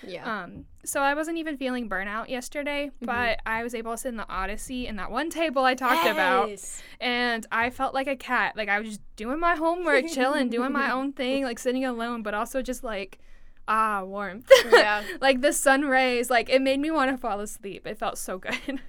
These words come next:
Speaker 2: <laughs>
Speaker 1: That's awesome. I gotta go do that. I feel like anytime I want to go to Odyssey, it's, like, closed or it's, like, super packed.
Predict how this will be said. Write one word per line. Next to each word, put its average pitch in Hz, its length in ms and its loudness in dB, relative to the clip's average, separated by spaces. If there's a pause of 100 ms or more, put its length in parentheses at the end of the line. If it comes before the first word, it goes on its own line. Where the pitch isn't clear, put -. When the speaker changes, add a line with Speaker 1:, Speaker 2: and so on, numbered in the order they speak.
(220)
Speaker 2:
<laughs> - 340 -14
Speaker 1:
That's 247 220 -14
awesome. 214 420 -12 (340)
I 330 320 0
gotta 440 200 2
go 254 120 4
do 214 260 -8
that. 196 320 -10 (120)
I 240 80 -6
feel 320 160 -10
like 302 260 -8 (1200)
anytime 320 460 0
I 277 80 6
want 226 360 0
to 269 80 -6
go 247 100 2
to 254 80 -4
Odyssey, 247 400 -2
it's, 226 260 -4
like, 226 180 -2
closed 202 540 -8 (100)
or 254 140 4
it's, 240 160 2
like, 214 240 -6 (380)
super 208 340 -10
packed. - 400 -14